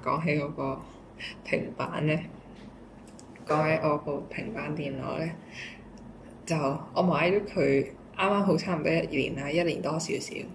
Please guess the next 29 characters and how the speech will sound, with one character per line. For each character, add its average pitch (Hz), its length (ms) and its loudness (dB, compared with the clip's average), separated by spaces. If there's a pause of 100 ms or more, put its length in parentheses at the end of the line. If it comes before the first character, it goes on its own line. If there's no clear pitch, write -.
(600)
跟 240 140 4
住 240 200 8
就 160 100 4
喺 143 520 0
我， 139 340 0 (400)
呃， 135 500 -2 (260)
寫 139 280 2
今 165 120 2
日 180 40 4
呢 160 340 2
份 - 240 -6 (840)
稿 131 200 0 (1300)
嗰 151 160 2
日 160 160 4 (220)
嘅 135 140 0
時 - 260 -4
候 104 80 -4
咧， 156 180 -2
應 180 140 2
該 175 160 2
上 143 320 0
個 135 100 -4
星 156 280 -4
期 - 220 -2
吧， - 260 -8 (340)
應 165 80 0
該 160 240 -2
九 139 140 -2
月 143 240 -2